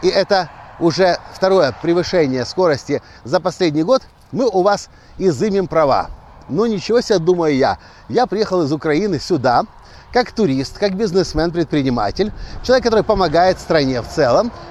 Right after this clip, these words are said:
а у меня еще и права хотят забрать гражданина другого государства. Я пошел, заплатил этот штраф там прямо же в полицейском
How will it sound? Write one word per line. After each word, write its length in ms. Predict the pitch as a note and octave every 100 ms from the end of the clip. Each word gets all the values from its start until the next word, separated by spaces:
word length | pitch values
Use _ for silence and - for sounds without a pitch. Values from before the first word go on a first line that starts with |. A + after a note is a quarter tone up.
| -
а 100 | E3+
у 40 | G#3
меня 100 | C#4
еще 200 | - C4
и 20 |
права 320 | - G#3+ G#3+
хотят 280 | E3+ D#3 C3+
забрать 380 | D#3 F#3 A#3+ -
гражданина 540 | C3+ E3+ D#3 A3 G3+ E3 - - C3
другого 400 | D#3 E3 E3+ D#3
государства. 680 | D3+ D#3 C3+ G#2+ - G2 - - - - - - - - - - - -
Я 140 | G#3+
пошел, 260 | A#3 G#3 G3+
заплатил 340 | E3 F3 D#3
этот 200 | D3 C3+
штраф 320 | - G#3+ B3 -
там 180 | A3+
прямо 260 | G3 G#3 G3+
же 160 | F3+ D#3+ - - -
в 260 | B2 F#3+ D3+
полицейском 640 | F#3 F3 F#3+ E3+ F3